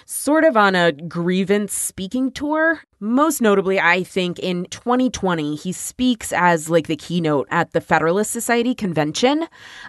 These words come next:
And it was twenty twenty, you know, covid time. So this was a virtual event. He spoke by video. And the whole thing is just dog shit stupid.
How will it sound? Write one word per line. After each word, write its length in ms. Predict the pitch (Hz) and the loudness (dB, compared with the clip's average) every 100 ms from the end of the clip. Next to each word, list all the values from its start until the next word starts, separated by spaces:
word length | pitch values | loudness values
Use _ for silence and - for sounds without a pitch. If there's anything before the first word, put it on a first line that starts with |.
| - | -6
And 340 | 196 202 196 196 | -2 2 2 0
it 160 | 196 208 | 0 2
was 160 | 196 - _ _ | 2 -2 _ _
twenty 280 | - 247 240 | 0 2 2
twenty, 280 | 202 160 170 | 2 0 0
you 120 | 175 | 2
know, 120 | 165 | 2
covid 360 | - 202 180 143 | 2 2 2 0
time. 240 | 160 143 | -2 -2
So 120 | - | -4
this 140 | 190 240 | -4 -2
was 160 | 247 | 2
a 80 | 226 | 0
virtual 480 | 156 165 160 165 143 | 2 0 0 0 0
event. 320 | 135 135 - | 0 -2 -4
He 140 | - | -8
spoke 280 | - - 180 | -6 -2 0
by 160 | 170 151 | 0 0
video. 540 | 151 151 139 139 151 - - - - - | 0 -2 0 2 2 0 -14 -20 -20 -2
And 220 | 196 196 - _ | 0 0 -6 _
the 120 | - | -2
whole 240 | 220 254 226 | 0 2 2
thing 160 | 190 | 0
is 140 | 180 - | -4 -6
just 240 | 160 147 - | -10 -12 -8
dog 300 | - 196 180 | 2 4 4
shit 240 | 156 175 - | 2 -4 -6
stupid. 540 | - 160 147 147 147 | -6 -6 -2 -2 -2